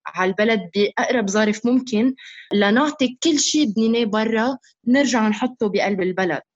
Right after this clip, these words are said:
فهول الناس أنا ما بقدر لومن، بس بنفس الوقت أنا بقدر قلن إنه هن هلأ بأكتر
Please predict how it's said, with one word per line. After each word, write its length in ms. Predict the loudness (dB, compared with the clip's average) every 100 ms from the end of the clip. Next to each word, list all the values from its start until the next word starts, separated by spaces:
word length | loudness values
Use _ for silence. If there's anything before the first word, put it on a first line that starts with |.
| -20 -20 -20 _ _ _
فهول 800 | -8 0 2 2 0 0 2 2
الناس 320 | 4 2 0
أنا 160 | 0 0
ما 120 | 2
بقدر 460 | 0 0 0 0 -4 -12 _ _
لومن، 400 | 2 4 4 2 0 -6 -4
بس 220 | -2 0
بنفس 360 | 0 0 0 0
الوقت 480 | 2 2 0 -2 -4 -16 _ _ _ -2
أنا 140 | 2 2
بقدر 340 | 2 2 2
قلن 400 | 2 2 0 -4 -8 -20 -20 -8 0
إنه 440 | 2 2 0 -2 -2
هن 240 | 2 4
هلأ 500 | 2 2 2 2 -2 -6
بأكتر 840 | -4 -4 -2 -4 -4 -2 0 -2